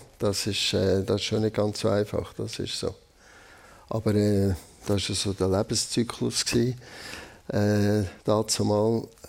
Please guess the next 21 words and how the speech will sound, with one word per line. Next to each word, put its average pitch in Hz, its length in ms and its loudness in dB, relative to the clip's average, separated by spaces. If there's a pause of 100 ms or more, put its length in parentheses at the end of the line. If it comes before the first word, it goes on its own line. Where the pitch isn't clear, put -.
(340)
äh, 101 60 -2
eben, 107 140 0
dass - 340 0
der, 87 420 4
der 90 180 -4
Vater 98 480 0
einfach 101 220 -4
immer 104 220 2
hat 104 140 2
müssen 104 380 0
gehen, 104 240 2 (1000)
als 98 140 2
ich 95 140 2
die - 80 2
Apotheke 101 540 2
übernahm 95 480 2
am 92 80 2
Anfang, 95 260 -2
äh. 104 160 0 (320)
Die 101 120 0
ersten, 98 500 2